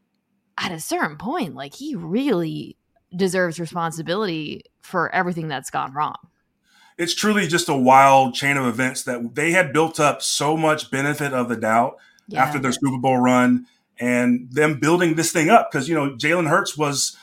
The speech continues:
Speaker 2: an unproven just over a year ago. And so he goes from unproven to a Q B that you could take, that can take you to the Super Bowl.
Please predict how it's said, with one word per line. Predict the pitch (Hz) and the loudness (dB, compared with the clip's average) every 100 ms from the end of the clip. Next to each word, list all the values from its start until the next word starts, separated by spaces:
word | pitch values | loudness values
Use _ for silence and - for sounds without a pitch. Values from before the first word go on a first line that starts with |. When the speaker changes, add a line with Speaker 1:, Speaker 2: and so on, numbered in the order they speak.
| _ - | _ -10
Speaker 2:
an | 131 | -6
unproven | 160 160 - 240 185 143 | -4 -2 4 4 6 2
just | 139 151 - - | 2 0 -2 -2
over | 156 160 165 | 0 2 2
a | |
year | 156 190 269 | 2 2 4
ago. | 147 107 92 - _ - | 4 0 -4 -12 _ -6
And | 135 | 0
so | 156 151 | 2 4
he | 156 | 4
goes | 165 156 | 6 4
from | 151 143 | 2 -2
unproven | 185 - 185 160 143 135 | -4 0 0 2 0 -2
to | 143 131 123 123 _ _ | 0 2 2 0 _ _
a | 117 | -14
Q | - 175 185 | -12 -10 -4
B | 185 | -2
that | 156 | 0
you | 139 | -2
could | 143 127 - | -6 -10 -4
take, | 170 170 - | -2 -2 -2
that | 143 | -6
can | - - | -6 -6
take | 151 | -4
you | 151 | -4
to | 165 | -6
the | 165 | -8
Super | 165 127 117 | -4 -2 -2
Bowl. | 104 110 131 | -2 -4 -6